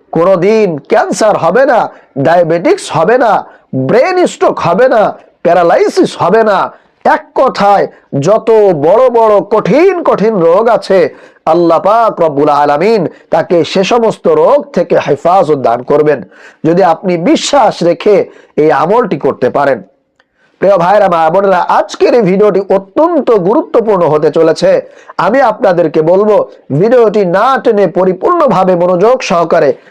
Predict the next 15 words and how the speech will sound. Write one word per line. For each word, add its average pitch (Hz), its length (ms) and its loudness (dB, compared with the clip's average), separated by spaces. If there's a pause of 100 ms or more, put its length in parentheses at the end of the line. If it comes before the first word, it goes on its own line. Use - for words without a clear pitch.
সম্পূর্ণ 190 640 -2
দেখুন। 170 460 0 (320)
ইনশাআল্লাহ, 196 720 0
আপনি 175 240 -4
উপকৃত 208 540 0
হবেন, 185 460 0 (340)
রোগ 254 400 0
থেকে 190 340 0
মুক্তি 165 460 -4
লাভ 147 240 0
করবেন। 139 360 0 (500)
প্রিয় 240 200 0
ভাইরা, 208 320 2
মা 170 220 2
বোনেরা, 190 400 0